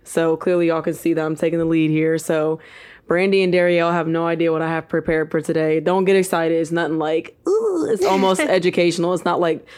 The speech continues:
Speaker 1: ooh, what, what's the secrets? Um, it's educational, but it's, it's something that we've talked about before, but don't really dibble dabble too much in. And it's something that all three of us,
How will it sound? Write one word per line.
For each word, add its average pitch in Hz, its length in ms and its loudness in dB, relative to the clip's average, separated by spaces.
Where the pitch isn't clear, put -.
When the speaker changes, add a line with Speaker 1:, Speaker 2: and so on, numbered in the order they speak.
Speaker 1:
ooh, 220 120 2
what, 190 260 0
what's 180 180 -2
the 156 80 -12
secrets? - 580 -6
Um, 165 500 0
it's 185 260 -2
educational, 185 600 2
but 170 120 2
it's, 165 300 -2
it's 170 240 0
something 175 380 0
that 165 180 0
we've 170 160 0
talked 165 220 -2
about 165 160 0
before, 160 380 0
but 147 180 -2
don't 156 180 0
really 156 220 0
dibble 151 260 0
dabble 156 300 -2
too 170 140 -4
much 156 200 -2
in. 156 160 0
And 151 140 -2
it's 147 120 -6
something 160 360 -2
that 151 140 -2
all 156 240 -2
three 156 240 -2
of 151 120 -2
us, 151 320 -4